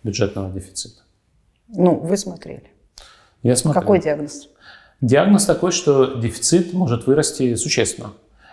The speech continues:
Speaker 1: а, до четырех или пяти процентов В В П. И надо вам сказать, что непонятно, насколько это большая проблема. Потому что, в принципе, м, на западные рынки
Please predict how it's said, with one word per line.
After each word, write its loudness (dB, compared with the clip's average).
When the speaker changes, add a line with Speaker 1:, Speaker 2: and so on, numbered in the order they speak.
Speaker 1:
а, 2
до 0
четырех 0
или -2
пяти -6
процентов -2
В -2
В 0
П. -2
И 0
надо 0
вам -2
сказать, -2
что -6
непонятно, 2
насколько -2
это 2
большая -2
проблема. -6
Потому 0
что, -2
в -20
принципе, 0
м, -6
на 2
западные 0
рынки -6